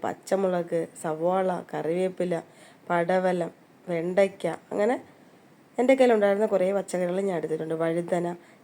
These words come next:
ചിലവർ ച-, ആ, തക്കാളി ചേർക്കാറുണ്ട്, ഞാൻ പക്ഷേ അതെടുത്തിട്ടില്ല. ഇവിടെ നമ്മൾ ഉള്ള പച്ചക്കറികൾ വെച്ചിട്ടാണ്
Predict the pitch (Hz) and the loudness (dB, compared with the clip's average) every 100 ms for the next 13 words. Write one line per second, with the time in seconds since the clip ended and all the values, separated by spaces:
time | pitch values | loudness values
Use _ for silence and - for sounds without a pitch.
0 | - 208 220 220 196 - 190 185 185 180 | 0 4 4 2 -2 0 0 0 -2 -6
1 | - 202 196 - 233 233 220 170 - 170 | -8 -6 -4 4 6 6 4 0 -2 -2
2 | 185 190 190 190 185 180 175 165 165 165 | -2 0 0 0 -2 0 0 -2 -6 -6
3 | 165 185 240 - - - - - - - | -6 -6 -8 -18 -20 -20 -20 -20 -20 -20
4 | - - - - 214 214 233 240 240 214 | -20 -20 -20 -6 -4 2 4 4 2 0
5 | 214 226 233 202 208 220 247 339 - 220 | 2 4 4 2 0 2 2 0 -4 -4
6 | - 208 208 208 202 185 185 175 175 | -2 2 2 4 0 0 -2 0 -2